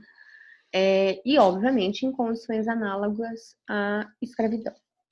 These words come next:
tá? E aí, com isso, começou uma campanha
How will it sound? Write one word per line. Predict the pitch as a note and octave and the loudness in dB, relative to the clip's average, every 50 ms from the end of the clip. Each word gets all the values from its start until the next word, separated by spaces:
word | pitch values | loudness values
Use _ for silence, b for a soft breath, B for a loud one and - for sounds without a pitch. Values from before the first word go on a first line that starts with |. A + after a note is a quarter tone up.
| _ _ _ | _ _ _
tá? | F3 F3 F#3 G3 G3 | -4 -2 -2 0 0
E | G3 G3 | -2 -2
aí, | G3 G3+ G#3+ A#3 B3 D#4 D4+ A3+ F3+ - - _ _ _ _ | -2 -2 -2 0 2 2 2 2 -2 -6 -12 _ _ _ _
com | _ - B3 A#3 G#3+ | _ -2 0 0 0
isso, | A3 A#3+ B3+ C4 B3+ - - F#3 | 0 2 0 0 -2 -4 -14 -18
começou | - - G#3 G3+ G3 G3 - - - G#3+ G#3+ A3 | -10 -6 -4 -4 -4 -6 -10 -4 0 0 2 2
uma | G#3+ G#3 G3 | 2 0 -2
campanha | G3 - G3 F#3+ F#3 - _ F#3 F3+ F3 F3 F3+ F#3 G3 G#3 | -4 -6 -6 -6 -6 -6 _ -2 0 0 0 0 0 -2 -6